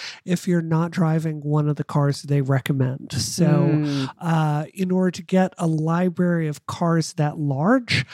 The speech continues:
Speaker 1: uh, you kinda really have to exploit the game in a lot of different ways. So, uh, you know, that and learning to drive the racing line, uh, that's really all you need to do, and you'll, you'll rarely miss a
Speaker 2: Okay.
Speaker 1: race.
Speaker 2: Okay. Okay.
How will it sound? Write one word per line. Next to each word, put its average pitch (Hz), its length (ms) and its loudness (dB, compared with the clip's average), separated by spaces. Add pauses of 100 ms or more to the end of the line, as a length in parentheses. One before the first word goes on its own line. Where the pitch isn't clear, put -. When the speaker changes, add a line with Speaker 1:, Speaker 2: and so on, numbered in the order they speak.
(260)
Speaker 1:
uh, 175 240 2
you 175 200 -6
kinda 180 560 0
really 160 320 0
have 165 260 -4
to 170 140 -2
exploit 160 520 2
the 156 80 -6
game 147 480 -2
in 156 120 -2
a 147 60 2
lot 143 220 2
of 139 80 0
different 147 320 0
ways. 151 480 -2
So, 143 520 0 (420)
uh, 151 400 0 (160)
you 190 140 -2
know, 185 60 2
that 185 340 0
and 170 160 -6
learning 165 360 0
to - 140 -6
drive 156 320 0
the 151 100 -4
racing 165 440 -2
line, 220 460 0
uh, 151 460 0 (100)
that's - 280 -4
really 190 320 2
all 151 220 0
you 165 160 0
need 156 220 0
to - 100 -14
do, 160 300 0
and 135 260 -6 (160)
you'll, 151 340 2
you'll 160 180 2
rarely 147 680 0
miss 156 280 4
a 170 40 0
Speaker 2:
Okay. 165 100 0
Speaker 1:
race. 190 360 -2 (300)
Speaker 2:
Okay. 202 480 -4 (920)
Okay. - 460 -2